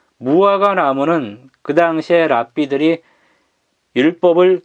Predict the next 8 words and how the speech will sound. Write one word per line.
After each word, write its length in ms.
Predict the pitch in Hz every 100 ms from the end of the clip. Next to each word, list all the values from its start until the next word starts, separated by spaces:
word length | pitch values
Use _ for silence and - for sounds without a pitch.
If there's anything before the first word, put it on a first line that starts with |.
| _
교육하거나 1160 | - 135 160 170 - - 160 147 147 151 156 156 _ _ _ _ _ -
혹은 380 | 156 165 147
묵상하거나 1040 | 123 123 - 165 147 143 135 139 135 139 135 _ -
혹은 420 | 143 135 131 131 _
기도하는 600 | - 147 156 151 156 151
장소로 540 | 131 113 110 113 120 120
사용을 380 | 143 135 120
합니다. 380 | 120 110 98 87